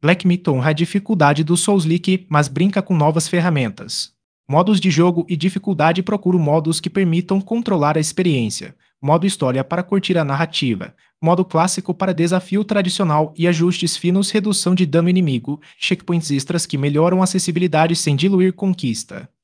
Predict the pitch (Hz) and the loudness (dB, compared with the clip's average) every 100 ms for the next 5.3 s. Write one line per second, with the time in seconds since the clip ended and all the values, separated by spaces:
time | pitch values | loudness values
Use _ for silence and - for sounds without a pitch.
0 | _ _ 147 180 220 214 196 190 190 165 | _ _ 2 4 4 4 2 2 2 2
1 | 180 190 165 151 151 156 - - 160 175 | 4 4 4 4 2 0 -4 -2 2 2
2 | 180 202 196 156 160 170 180 214 196 165 | 2 2 2 4 4 4 0 0 4 4
3 | 185 185 180 185 185 175 147 180 175 170 | 4 2 2 0 2 2 4 4 2 2
4 | 190 190 165 151 175 170 139 147 156 131 | 4 4 2 2 2 2 2 0 0 0
5 | 92 - - | 0 -6 -10